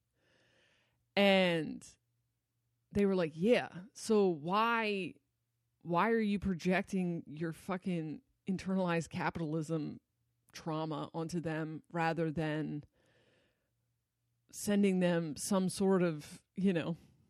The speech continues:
healing vibes or whatever the fuck?" I don't really believe in sending people healing vibes, but, like, why are you sending them that vitriol so that they become defensive energetically rather than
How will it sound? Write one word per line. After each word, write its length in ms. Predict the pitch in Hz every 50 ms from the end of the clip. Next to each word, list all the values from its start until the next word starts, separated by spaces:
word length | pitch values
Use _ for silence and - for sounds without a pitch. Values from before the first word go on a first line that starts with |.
| _ _ _ _ _
healing 520 | _ - - 214 226 285 285 214 185 175
vibes 360 | 143 165 143 143 127 151 151 160
or 40 |
whatever 260 | 170 165 180 165 147 -
the 60 | 147
fuck?" 220 | - - 143 143 -
I 60 | 180
don't 120 | 175 160
really 140 | 147 151 151
believe 280 | 147 - 151 165 156 151
in 80 | 147
sending 220 | 151 - 165 160 151
people 220 | 156 156 - 160
healing 280 | 160 175 170 156 151 147
vibes, 220 | 131 127 160 -
but, 140 | - 233 247
like, 460 | 220 226 220 214 214 202 - - - - _ _ _ - - _ _ _ _ _ _ _ _
why 200 | - 190 214 240
are 60 | 254 240
you 200 | 220 202 208 202
sending 400 | - - 220 214 220 214 202 190
them 260 | 180 175 170 165 160
that 380 | 160 170 170 175 135 67 - - _ _ - _ _ _ _ _ _ _ _
vitriol 720 | - 165 202 208 - - 175 170 160 143 110 95 90 110 160
so 160 | - - 208
that 160 | 185 190 190 -
they 200 | 196 185 180 185
become 560 | 156 139 151 - 196 180 - 170 190 180 180
defensive 800 | 156 175 - - 175 165 175 170 - - - - 156 - - - _ _ _ _ _ _ _ _ _ _ _ _ -
energetically 920 | 180 180 175 165 143 165 165 156 165 165 170 - - 165 156 160 - - -
rather 420 | - 175 170 165 165 160 165 165 156
than 460 | 147 170 160 156 151 151 151 160